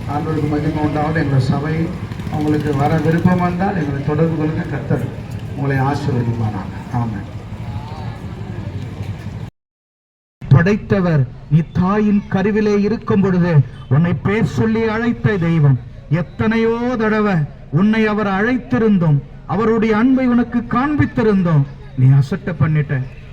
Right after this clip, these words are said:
Speaker 2: உன் இருதயத்தின் கதவுகளை மூடிட்ட, உன் இருதயத்தை கடினமாக்கிட்ட. எனக்கு அன்பான சகோதரனே, சகோதரியே,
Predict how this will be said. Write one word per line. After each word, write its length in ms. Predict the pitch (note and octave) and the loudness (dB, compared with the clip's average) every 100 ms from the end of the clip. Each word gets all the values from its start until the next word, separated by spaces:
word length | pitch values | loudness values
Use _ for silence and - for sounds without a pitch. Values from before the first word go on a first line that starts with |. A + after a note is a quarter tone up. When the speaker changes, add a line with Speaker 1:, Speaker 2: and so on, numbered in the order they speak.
| C#3+ | 2
Speaker 2:
உன் 100 | E3 | 4
இருதயத்தின் 760 | F#3+ A3 A3+ A3 A3 G3+ G3 | 4 2 2 2 2 0 0
கதவுகளை 520 | - F#3+ A3+ A3+ A3 | 0 0 2 2 2
மூடிட்ட, 480 | G3+ G3+ B3 B3+ - D#3 C3+ - - - | 4 4 4 2 2 0 0 -4 -14 0
உன் 160 | F3 A3 | 4 4
இருதயத்தை 560 | A#3 B3+ C4 B3 B3 A#3 | 4 2 2 0 0 -2
கடினமாக்கிட்ட. 960 | G#3+ G#3+ D4+ C#4 B3+ A3 F#3+ - D3+ B2 - - - | 0 0 2 4 4 2 -2 2 2 2 -4 -12 2
எனக்கு 300 | C3+ D3 D3 | 4 4 4
அன்பான 400 | D3+ D#3+ E3+ E3+ - | 4 4 2 0 -2
சகோதரனே, 580 | E3+ F#3 F#3 F3+ F#3 F#3 F#3+ | -2 -2 -2 0 0 0 -2
சகோதரியே, 640 | F3+ F#3+ F#3 F3 D3+ | 0 0 0 2 2